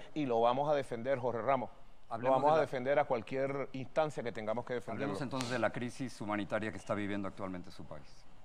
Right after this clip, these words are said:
Speaker 2: ¿Por qué, por qué se han ido tres millones cuatrocientos mil venezolanos? ¿Cómo, cómo explica el millón de inflación al año? ¿Cómo explica que hay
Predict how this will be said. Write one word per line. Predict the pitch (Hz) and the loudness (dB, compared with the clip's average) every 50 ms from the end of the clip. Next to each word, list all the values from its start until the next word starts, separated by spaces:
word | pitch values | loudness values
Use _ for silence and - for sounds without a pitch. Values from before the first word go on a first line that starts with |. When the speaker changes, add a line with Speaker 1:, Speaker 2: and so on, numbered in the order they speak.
| - - - - - - - - - - - | -12 -12 -12 -12 -12 -12 -14 -12 -14 -12 -10
Speaker 2:
¿Por | - 120 104 | -8 -6 -4
qué, | 98 160 | -4 -4
por | - - 143 117 | -4 -4 -6 -4
qué | 95 151 | -4 -4
se | 135 - 151 139 | -2 2 4 4
han | 135 131 131 | 4 4 2
ido | 135 135 131 135 139 131 | 0 0 2 2 0 0
tres | - - - 131 131 107 | -2 -2 -2 -2 -2 -2
millones | 120 127 117 123 120 120 - | -2 -4 -2 -2 -2 -4 -4
cuatrocientos | - 107 85 95 82 107 95 - - 82 | -6 -6 -6 -6 -6 -6 -8 -8 -8 -8
mil | 95 104 101 98 | -8 -8 -6 -6
venezolanos? | 98 92 90 85 - 95 85 85 82 80 80 - - | -4 -4 -6 -6 -6 -6 -6 -6 -6 -8 -10 -10 -8
¿Cómo, | - 123 127 139 - | -6 -4 -4 -4 -4
cómo | - 139 135 135 135 | -4 -4 -4 -4 -4
explica | 127 - - 135 127 113 - 139 127 120 - - - - - - - | -6 -6 -8 -8 -8 -4 0 2 2 2 0 -2 -12 -12 -14 -12 -12
el | - 120 120 117 | -10 -8 -6 -6
millón | 117 120 117 113 117 139 143 151 156 160 156 143 147 - - - - - - - - - - | -6 -6 -6 -4 0 2 4 4 4 2 0 -4 -8 -10 -12 -12 -12 -12 -12 -12 -12 -12 -10
de | 104 107 | -10 -8
inflación | 110 107 - 110 104 - - 127 123 120 123 120 - - - - - | -8 -4 0 0 0 0 0 -2 -2 -2 -2 -2 -6 -10 -12 -10 -6
al | 98 101 101 101 | -4 0 2 2
año? | 101 101 90 80 - - | 2 2 0 -6 -8 -8
¿Cómo | - 127 139 139 | -6 -2 -2 -2
explica | 135 - - 143 135 123 - 143 135 127 - - - - - - - - | -2 -4 -6 -6 -6 0 4 4 4 4 4 -2 -10 -10 -12 -12 -12 -8
que | - 120 117 | -2 4 6
hay | 117 120 127 131 127 127 127 | 6 6 6 4 2 0 -2